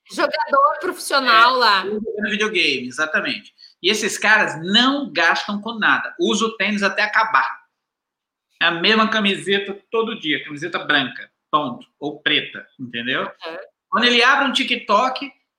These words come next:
Speaker 2: TikTok tá patrocinando ele. Quando a gente abre, oh, perdão, TikTok, o, o Tic Tac lá, o, o,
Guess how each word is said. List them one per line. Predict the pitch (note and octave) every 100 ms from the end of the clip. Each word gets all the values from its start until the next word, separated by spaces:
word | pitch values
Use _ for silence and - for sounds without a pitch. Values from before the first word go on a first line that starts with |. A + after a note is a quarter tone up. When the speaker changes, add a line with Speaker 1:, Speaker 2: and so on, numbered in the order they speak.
| _ _ _ _
Speaker 2:
TikTok | G#3+ G#3+ G3+ A3+ A#3 A3+
tá | A3+ G#3+
patrocinando | A3 A3 A3 A3 A3+ G3+ G#3 G#3
ele. | E3 C3+ A#2+ - _
Quando | - E3+
a | F3
gente | G#3 G3+
abre, | F#3 A3 G#3 G3+ -
oh, | E3
perdão, | F3 F#3 F#3
TikTok, | - E3+ E3+ E3 D#3
o, | D#3 D3+ - F3 D3+ D3+ C#3+
o | C#3+
Tic | - -
Tac | - D#3+ D3 C3+
lá, | C3 C3
o, | B2+ A#2+ A#2+ C3+ B2+
o, | B2